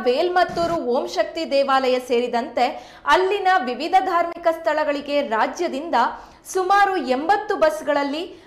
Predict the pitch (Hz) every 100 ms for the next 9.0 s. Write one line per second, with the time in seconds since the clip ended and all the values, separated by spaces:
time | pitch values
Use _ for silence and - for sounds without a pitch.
0 | - 247 330 381 427 - 359 349 330 302
1 | 302 302 254 269 247 262 277 - 339 339
2 | 440 392 339 269 226 220 294 339 262 262
3 | 247 202 - 185 - - - _ - -
4 | - 233 311 392 285 240 349 - - -
5 | 349 370 403 427 415 392 381 370 - 302
6 | - 427 427 403 392 381 381 349 349 349
7 | 349 285 320 311 302 302 214 277 302 262
8 | 220 233 254 233 220 - 185 - -